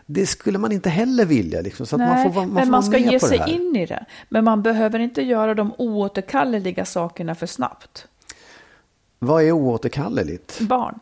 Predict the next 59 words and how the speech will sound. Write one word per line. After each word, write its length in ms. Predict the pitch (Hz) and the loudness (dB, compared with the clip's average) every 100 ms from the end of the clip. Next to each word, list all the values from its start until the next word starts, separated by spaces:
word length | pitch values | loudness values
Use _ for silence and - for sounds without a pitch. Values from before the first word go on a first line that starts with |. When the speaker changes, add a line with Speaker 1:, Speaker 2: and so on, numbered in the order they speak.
| - | -4
Speaker 1:
Ja, 300 | 107 196 147 | 0 0 -2
absolut. 580 | 107 143 170 151 90 - | -6 -4 -4 -4 -6 -8
Oh, 200 | 180 156 | -6 -6
ja. 220 | - 113 - | -8 -14 -14
Men 280 | 127 120 226 | -8 -4 0
Speaker 2:
Det 120 | 277 | 0
är 40 | |
oåterkalleligt. 960 | 254 208 196 196 220 226 117 - - 143 | 0 0 -2 -4 -6 -6 -4 -8 -8 -4
Speaker 1:
Ja, 60 | |
ja, 280 | 135 139 147 | -2 -2 -4
Speaker 2:
Då 100 | 220 | 0
har 140 | 247 240 | 2 4
Speaker 1:
nej, 100 | 226 | 4
Speaker 2:
man 120 | 226 | 2
ett 80 | 214 | 0
Speaker 1:
ja. 60 | 269 | 0
Speaker 2:
förbund 440 | 185 202 208 185 | -2 -2 -4 -4
med 160 | 180 175 | -4 -4
den 100 | 165 | -4
andra 260 | 165 175 | -4 -4
föräldern 460 | 175 180 170 165 165 | -4 -6 -6 -8 -10
för 120 | 175 | -6
Speaker 1:
Ja. 120 | 135 127 | -2 -2
Speaker 2:
evigt. 320 | - - - | -2 -6 0
Speaker 1:
Ja, 220 | 135 175 | 2 4
absolut, 400 | 147 180 175 110 | 2 0 -2 -2
det 60 | 160 | -2
har 140 | 104 | -4
man. 180 | - 104 | -6 -8
Och 60 | 233 | -4
det 160 | 233 240 | 0 0
Speaker 2:
Mm. 200 | 240 240 | 0 -2
Speaker 1:
ska 160 | 240 | -4
man 120 | 233 | -4
ju 60 | 214 | -4
naturligtvis 320 | 202 202 - | -4 -6 -4
Speaker 2:
Och 60 | 277 | 0
Speaker 1:
vara 100 | 254 | 0
Speaker 2:
kanske 100 | 262 | 2
Speaker 1:
försiktig 100 | 262 | 0
med. 80 | 254 | 0
Speaker 2:
också 220 | - 240 | -4 0
ge 160 | 220 | 0
sig 160 | 220 - | 0 -2
in 240 | 214 202 | -2 -2
i 40 | 196 | -2
jättedyra 600 | 202 202 190 185 180 175 | -4 -4 -6 -4 -2 -2
ekonomiska 760 | 175 165 156 202 233 226 214 | -4 -6 -4 -2 -2 -2 -4
knepigheter 760 | 208 240 233 233 226 214 214 226 | -4 -2 -2 -2 -2 -2 -4 -6
så 100 | 226 | -4
att 40 | 226 | -2
Speaker 1:
Ja. 80 | 214 | -2
Speaker 2:
man 120 | 196 | -2
blir 120 | 196 | -2
beroende 580 | 185 180 165 220 233 240 | -4 -4 -4 -2 0 0
av 100 | 233 | 0
någon. 260 | 208 214 233 | -2 -2 -2
Att 140 | 214 | -2
man, 200 | 208 202 | -2 -4